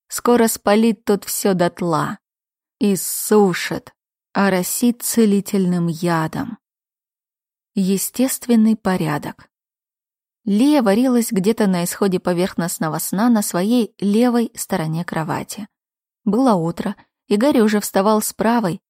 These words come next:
придерживая одеяло пальцами за уголок, словно то была страница книги, а Лия — её неподвижное содержимое.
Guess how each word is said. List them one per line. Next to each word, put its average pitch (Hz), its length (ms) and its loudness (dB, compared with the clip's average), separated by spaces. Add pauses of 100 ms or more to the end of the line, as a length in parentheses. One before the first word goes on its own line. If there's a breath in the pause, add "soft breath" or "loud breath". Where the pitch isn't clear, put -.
придерживая 175 680 -2
одеяло 165 400 -2
пальцами 180 460 -2
за 165 160 0
уголок, 180 440 -2 (320 loud breath)
словно 254 440 2
то 269 160 0
была 220 260 2
страница 208 580 0
книги, 160 500 -4 (400 soft breath)
а 170 120 -2
Лия — 220 400 0 (140)
её 190 360 2
неподвижное 165 680 -2
содержимое. 156 760 -8